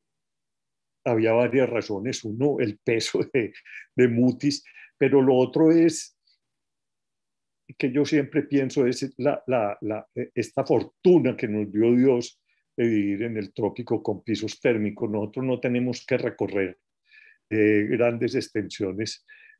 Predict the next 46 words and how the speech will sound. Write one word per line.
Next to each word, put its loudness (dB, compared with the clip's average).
El -4
patio 2
de 6
atrás 0
de 0
la 0
casa 0
de 0
Mutis -6
era -2
la -2
cordillera -4
central, -8
eh, 0
un -2
herbolario 0
que -4
salía -2
por 0
la 2
mañana -6
recorría 0
todos 4
los -2
pisos -6
térmicos -4
de 0
la -8
tierra. 0
Entonces, -6
eh, 2
eh, 0
eh, 2
eh, 0
eh, -2
era, 0
era 0
otra -2
dimensión, -2
era 0
otra, -2
otra -2
concepción -2
de 0
la -2
expedición. -4